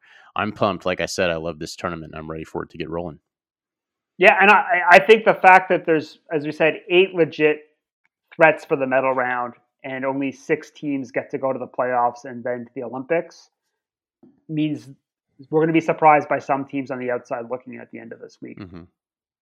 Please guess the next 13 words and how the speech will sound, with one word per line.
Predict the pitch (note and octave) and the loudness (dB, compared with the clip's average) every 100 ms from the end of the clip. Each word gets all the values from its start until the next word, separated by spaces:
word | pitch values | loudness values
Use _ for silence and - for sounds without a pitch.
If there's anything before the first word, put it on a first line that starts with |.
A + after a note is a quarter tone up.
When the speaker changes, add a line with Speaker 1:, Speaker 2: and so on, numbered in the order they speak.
| _ F#2+ | _ -16
Speaker 1:
Mm-hmm. | F2 F2+ F2 _ _ _ _ _ _ _ - | -16 -16 -18 _ _ _ _ _ _ _ 0
All | |
right, | C3+ C3+ | 0 0
it's | - | -4
gonna | - C3 | -4 -2
be | |
fun. | B2+ - C#3 C3 G#2+ - _ _ _ _ _ | -2 -2 0 0 -4 -12 _ _ _ _ _
We | G#2 | -4
will, | G#2+ A2 G#2+ G#2+ | -2 0 2 2
uh, | G#2+ G#2+ G#2 | 4 4 0
thanks | - A#2+ - | -2 -6 -4
everybody | A#2+ A#2+ A#2 | -2 0 -2
for | - A#2 G#2 G2 F#2+ | -2 -2 0 0 -2